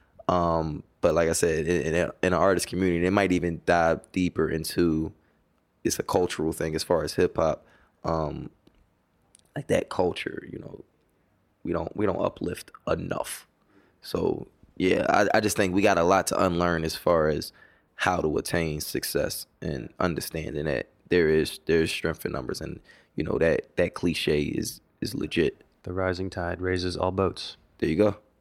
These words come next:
Speaker 1: There you go.
Speaker 2: That's, that's good. That's definitely something. You see a lot of that, the hashtag Philly,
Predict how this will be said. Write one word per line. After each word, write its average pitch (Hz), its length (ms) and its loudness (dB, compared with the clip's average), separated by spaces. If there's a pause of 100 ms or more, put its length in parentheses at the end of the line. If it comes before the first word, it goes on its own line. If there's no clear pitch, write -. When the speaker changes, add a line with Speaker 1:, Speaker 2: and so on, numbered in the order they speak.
(260)
Speaker 1:
There - 100 0
you 82 120 0
go. 98 120 4
Speaker 2:
That's, 90 200 -10 (140)
that's 110 220 -8
good. 117 260 2
That's - 360 -6
definitely 107 360 -2
something. 90 300 -4
You 90 60 -2
see 104 200 -2
a 98 60 4
lot 98 300 6
of 90 240 0 (380)
that, 90 260 0
the 90 80 -8
hashtag 90 480 0
Philly, 87 440 0